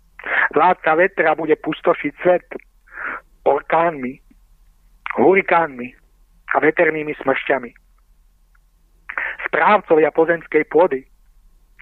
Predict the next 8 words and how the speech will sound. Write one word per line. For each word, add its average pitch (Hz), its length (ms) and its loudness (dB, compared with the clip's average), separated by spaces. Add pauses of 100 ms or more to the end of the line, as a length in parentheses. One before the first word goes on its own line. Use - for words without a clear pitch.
(340)
sa 147 160 2
obrátia 196 560 2
proti 147 320 0
ľuďom 135 400 -2 (1200)
a - 80 -2
nedovolia 170 720 2
jej 147 240 2
viac 151 320 0